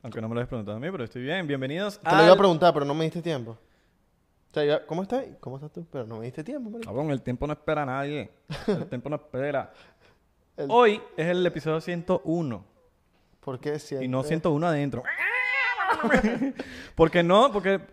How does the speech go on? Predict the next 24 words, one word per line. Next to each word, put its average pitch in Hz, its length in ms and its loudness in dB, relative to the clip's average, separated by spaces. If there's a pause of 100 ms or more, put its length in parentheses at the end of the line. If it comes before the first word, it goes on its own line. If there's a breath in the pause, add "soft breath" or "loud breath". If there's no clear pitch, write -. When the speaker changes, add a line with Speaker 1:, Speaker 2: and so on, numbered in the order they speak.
(160)
Speaker 1:
Bueno, 170 300 4
des-, 151 160 0 (100)
se 156 140 -8
lo 151 60 2
vamos 156 80 4
a 175 60 0
explicar 160 280 -2
por 165 160 -4
entero. 147 260 0
Después 151 360 0
de 320 100 -4
tanto 214 580 -6
analizar 135 640 -4
la 160 100 -4
situación, 113 580 -8
dijimos, 107 400 -10
"¿Por 156 200 -4
qué 110 140 -10
vamos 131 200 -10
a - 40 -8
hacer 104 200 -12
un 107 80 -12
episodio 107 420 -14
cien?". 120 340 -12